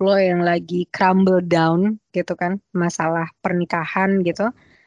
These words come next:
lo membangun bagian hidup yang lain gitu ya, di saat itu ya. Misalkan kayak bagian hidup di mana lo lebih care sama diri lo sendiri, lo nyobain hal-hal baru untuk dapat experience yang baru,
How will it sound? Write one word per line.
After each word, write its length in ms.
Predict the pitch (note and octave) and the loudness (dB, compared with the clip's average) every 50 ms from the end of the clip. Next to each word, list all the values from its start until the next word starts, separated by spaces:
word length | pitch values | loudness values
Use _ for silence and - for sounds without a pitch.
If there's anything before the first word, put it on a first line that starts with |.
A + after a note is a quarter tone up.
| _ _ _ _ _ | _ _ _ _ _
lo 160 | - G#3+ A3+ | 0 2 4
membangun 720 | B3+ B3+ B3+ A#3 G#3+ G3+ F#3 F#3+ F#3 F#3 G#3 B3 B3+ A#3 F#3 | 6 6 6 6 6 6 6 4 4 4 2 4 4 4 4
bagian 400 | G3 G3 F3+ D#3+ F#3+ F#3+ F3+ F3+ | 4 2 2 2 2 2 2 2
hidup 240 | E3+ G3 F3+ G#3+ - | 2 0 0 0 0
yang 220 | A3 A3 G3+ F#3+ | 0 0 2 0
lain 480 | F#3+ F3+ F3+ G3 G#3+ A3 F3 E3+ E3+ E3 D#3+ _ _ _ _ _ _ _ _ | 0 0 2 2 2 2 0 -2 -6 -8 -10 _ _ _ _ _ _ _ _
gitu 180 | - F#3+ F3+ - | -8 -6 -4 -2
ya, 240 | F3 E3+ E3+ F#3 F3+ - _ - | -2 -2 -4 -6 -8 -10 _ -2
di 120 | F#3+ G3+ F#3+ | -2 0 2
saat 240 | - F#3 F#3 - F#3 | 2 0 0 0 -2
itu 160 | F#3 F#3 - | -4 -2 -2
ya. 320 | F#3 F3 E3+ F3+ F#3 F3+ - _ | -2 0 0 -2 -2 -4 -6 _
Misalkan 400 | - F#3+ G3 F#3 F#3 F#3 G3+ G#3 | -6 -4 -2 -2 -2 0 -2 0
kayak 320 | G#3 G3 F#3 F#3 E3+ - - - _ _ _ _ _ _ _ _ _ _ _ _ _ _ _ | 2 2 0 0 0 -4 -10 -20 _ _ _ _ _ _ _ _ _ _ _ _ _ _ _
bagian 360 | - G#3 G3 F3+ G3+ G3 F#3+ | 2 2 4 4 4 4 4
hidup 240 | G3 G3 G3 A#3+ G3 | 4 4 2 2 2
di 120 | G#3 G#3+ G3+ | 2 2 2
mana 680 | F#3 F3+ F3+ F#3 G3 A3 A#3 A3+ A#3 A#3 A#3 A3+ - - | 4 2 2 2 2 2 2 2 2 2 2 2 0 0
lo 180 | - F#3+ F#3 G3 | 0 2 4 4
lebih 320 | G#3 G3+ F#3+ F3+ F#3+ F#3 | 4 4 2 0 -2 -4
care 400 | - - F#3 F3 E3+ F3 F#3 A#3 C4 - _ _ _ | -4 -2 -2 0 0 0 -2 -2 -6 -8 _ _ _
sama 640 | _ _ - G3 F3+ F3+ F3+ F3+ F3 F3 F3 F3 F3+ - - _ | _ _ -2 0 0 0 0 0 0 0 0 -2 -2 -4 -8 _
diri 240 | - - G3 G3+ F#3 | -4 0 2 2 2
lo 160 | F3+ F3+ F#3+ | 2 2 2
sendiri, 640 | F3+ G#3 F#3+ F#3 G3 A3+ B3+ B3+ A#3 A#3 A#3+ - - _ - | 0 0 0 0 0 0 0 0 -2 -2 -4 -6 -8 _ -4
lo 160 | F#3 F#3+ G3+ | -2 0 2
nyobain 640 | G#3 G#3 G#3 G3 F#3 F3 G#3 G3 F3+ F3+ F#3+ F#3 F#3 | 2 2 2 0 0 0 0 0 0 0 0 0 0
hal-hal 400 | F#3 G3+ F#3 F3 - F#3+ F3+ F3 | 0 0 -2 -2 0 -2 0 0
baru 480 | F#3 G3 A3+ B3 A#3 A3 A3 A3 - - | 2 2 2 2 2 0 0 -2 -4 -4
untuk 300 | G3 F#3+ F#3 F3+ - - | -4 -2 -2 -4 -4 -4
dapat 240 | F3+ F3+ - F#3+ - | -4 -4 -4 -6 -6
experience 640 | F3 F3 - - - F#3 F3 F3 F3 F3 E3+ F3 - | -6 -8 -8 -6 -6 -4 -4 -2 -2 -2 -2 -2 -2
yang 160 | F#3 E3+ E3+ | -2 -2 0
baru, 400 | F#3+ A3 A#3 A3 G#3 G#3 G3+ | 0 2 2 2 2 2 2